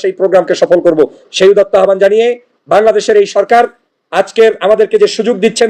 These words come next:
তাদেরকেও ধন্যবাদ জানাই এবং সরকারকেও আমরা বলতে চাই, আমরা আপনাদেরই সহায়ক ভূমিকা পালন করব। এই যে মানুষগুলো আসবে, এই মানুষগুলো আপনাদেরই মানুষ, এরা আপনাদের পক্ষে থাকবে।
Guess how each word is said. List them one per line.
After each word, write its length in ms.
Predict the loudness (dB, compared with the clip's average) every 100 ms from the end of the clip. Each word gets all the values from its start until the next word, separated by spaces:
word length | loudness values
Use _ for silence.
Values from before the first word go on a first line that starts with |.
| 0
তাদেরকেও 380 | 2 2 2 0
ধন্যবাদ 260 | 2 0 2
জানাই 200 | 0 0 -4 _ _ -4
এবং 200 | 0 2 0 -2
সরকারকেও 500 | 0 2 0 2 0 0 _ _ -8
আমরা 160 | -4 0
বলতে 180 | 0 0 0
চাই, 140 | 0 -2 -6
আমরা 240 | -4 -2 -2
আপনাদেরই 440 | 0 0 0 -2 -10 _ _ -4
সহায়ক 340 | 0 0 0 -4
ভূমিকা 240 | -4 -2 0
পালন 260 | 0 0
করব। 220 | 0 0 2 -2 _ _ 0
এই 100 | 2 2
যে 80 | 0
মানুষগুলো 340 | 0 -2 -2 -2 -2
আসবে, 180 | 0 0
এই 80 | 2
মানুষগুলো 320 | 0 -2 -2 -2
আপনাদেরই 420 | -2 -2 0 2 0
মানুষ, 180 | -2 -8 -16 _ _
এরা 120 | -2 -2
আপনাদের 300 | 0 0 0 2
পক্ষে 260 | -2 0 -2 0
থাকবে। 220 | -2